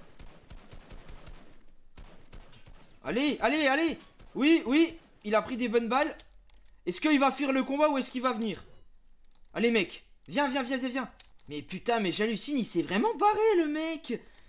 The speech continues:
Mais c'est que ça, les gars. À chaque fois que je suis dans une game, je tombe contre un type qui se barre. Mais c'est insane, quoi.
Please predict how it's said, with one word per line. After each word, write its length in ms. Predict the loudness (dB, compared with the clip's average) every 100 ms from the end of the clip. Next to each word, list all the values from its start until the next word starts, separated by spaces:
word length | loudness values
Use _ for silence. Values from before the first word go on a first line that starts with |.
| -8
Mais 80 | -4
c'est 180 | -2 -2
que 160 | 0 2
ça, 260 | 2 2
les 120 | 0
gars. 200 | 2 2 2
À 80 |
chaque 280 | -2 -6 -8
fois 160 | -4 -4
que 60 |
je 40 | -4
suis 80 | -6
dans 120 | -4
une 220 | -4 -6
game, 200 | -4 -6
je 80 | -4
tombe 160 | -6 -4
contre 260 | -6 -4
un 60 | -4
type 260 | -2 -2
qui 140 | -4 -12
se 80 | -6
barre. 400 | 0 0 0 -4
Mais 120 | -10
c'est 220 | -8 -8
insane, 460 | -6 -6 -4 -4 -4
quoi. 280 | -8 -8